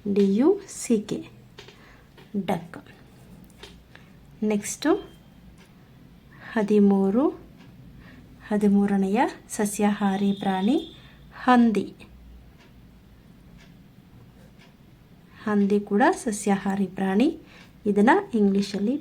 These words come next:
ಪಿಗ್ ಅಂತಾರೆ, ಪಿ ಐ ಜಿ, ಪಿಗ್. ನೆಕ್ಸ್ಟು ಹದಿನಾಲ್ಕು, ಪಾರಿವಾಳ. ಪಾರಿವಾಳ ಕೂಡನೂ ಒಂದು ಸಸ್ಯಾಹಾರಿ ಪ್ರಾಣಿ.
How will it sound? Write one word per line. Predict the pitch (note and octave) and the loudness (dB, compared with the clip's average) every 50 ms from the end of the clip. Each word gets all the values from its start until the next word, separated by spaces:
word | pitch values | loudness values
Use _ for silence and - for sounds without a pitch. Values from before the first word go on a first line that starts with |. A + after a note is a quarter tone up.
| - - - | -8 -2 -2
ಪಿಗ್ | B3 A3+ G3+ G3 G3 F#3+ | 0 0 0 -2 -2 -2
ಅಂತಾರೆ, | F3 E3+ E3 E3 - F#3 F#3 - - - - - | -4 -4 -4 -6 -8 -10 -10 -14 -16 -20 -10 -4
ಪಿ | G#3+ G#3 G3+ G3+ G3+ A3 C4 | 0 2 4 4 4 2 2
ಐ | D4+ E4 D4+ - - - - | 0 0 -2 -4 -10 -8 -4
ಜಿ, | G#3 G3 C#4 - - - - - - - - - - - | -4 -4 -4 -6 -16 -20 -20 -20 -20 -20 -20 -18 -4 0
ಪಿಗ್. | G#3+ G#3 F#3+ F#3 - - - - - - - - - - - - - - - - - - - - - - - - G#3 G3 | 2 2 2 0 -6 -14 -18 -18 -20 -20 -20 -20 -20 -20 -20 -20 -20 -20 -20 -20 -20 -20 -20 -20 -20 -20 -12 -4 -4 -4
ನೆಕ್ಸ್ಟು | G3 G3 - - - - C4 D#4 E4+ - - - - - - - - - | -4 -4 -8 -10 -6 -2 0 0 0 -2 -6 -20 -20 -20 -20 -20 -14 -6
ಹದಿನಾಲ್ಕು, | - G3+ F#3+ G#3 G3+ G3 F#3+ F#3+ F#3 F#3 F3+ F#3 G3 G3+ - - C4 C#4+ E4 - - - - - - - - - - - - - - - - - - - - - - - - - - - - | -6 -2 2 2 2 2 2 0 -2 -4 -6 -6 -8 -8 -6 -2 0 0 0 0 -2 -10 -20 -20 -20 -20 -20 -20 -20 -20 -20 -20 -20 -20 -20 -20 -20 -20 -20 -20 -20 -20 -20 -20 -16 -2 2
ಪಾರಿವಾಳ. | C4 B3+ C4 C4 B3+ B3 A#3+ A3 G3+ F#3+ F3+ F3 - F3+ F3+ E3+ - - - G3+ - - - - - _ - - - - - _ - - - - - - - - - - - - - - - - - - _ - - - - - - - - _ _ - - - - | 4 6 8 6 6 6 4 2 2 0 -2 -2 -2 -2 -4 -6 -6 -8 -12 -16 -18 -18 -20 -20 -20 _ -20 -20 -20 -20 -20 _ -20 -20 -20 -20 -20 -20 -20 -20 -20 -20 -20 -20 -20 -20 -20 -20 -20 -20 _ -20 -20 -20 -20 -20 -20 -20 -20 _ _ -20 -20 -8 -6
ಪಾರಿವಾಳ | A3 G#3+ G#3+ G#3 G#3 G#3+ G#3+ G3 G3+ G3 F#3+ F3+ F#3+ F#3+ G3 G3 - | -2 0 0 0 2 2 2 2 2 2 0 0 -2 -4 -4 -6 -6
ಕೂಡನೂ | - F#3+ F#3+ F#3+ F#3 F#3 F#3+ F#3 G3 A#3 D4 F#4 G4+ E4 B3 | -6 -4 -2 -2 -2 -2 -2 0 2 4 4 2 2 2 2
ಒಂದು | G3+ G3+ G#3 - C#4 | 2 2 4 2 0
ಸಸ್ಯಾಹಾರಿ | C#4+ - - G3+ G3 - - - G#3 G3+ G3 G3+ G#3 F#3+ F#3 F#3 G3 A3+ C#4 E4 E4 - - - - | 0 -2 -4 -4 -4 -4 -4 -2 0 0 0 0 0 -2 -2 -2 0 2 0 0 0 -2 -12 -10 -4
ಪ್ರಾಣಿ. | G#3+ F#3+ F#3 F#3 F#3 F#3 F#3+ | -2 -2 -2 -2 -4 -2 -2